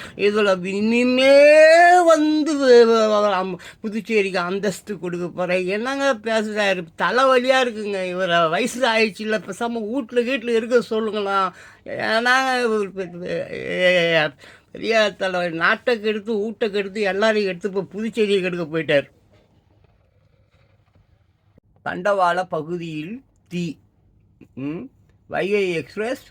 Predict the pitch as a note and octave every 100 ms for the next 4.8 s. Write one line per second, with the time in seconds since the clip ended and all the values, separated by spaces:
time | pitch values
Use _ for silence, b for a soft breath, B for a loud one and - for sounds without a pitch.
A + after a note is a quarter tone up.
0 | _ - C#3+ D#3+ F#3 D#3 C#3+ C#3+ D#3+ A3
1 | _ _ _ C3+ C#3+ D3 D#3 - B2 -
2 | _ _ b b b - A#2 G2+ F#2 -
3 | - A2+ A#2+ A2+ G#2 A2+ B2+ C#3 A2+ A2+
4 | C3 D#3 D#3+ C3 C3+ C#3+ E3+ F3+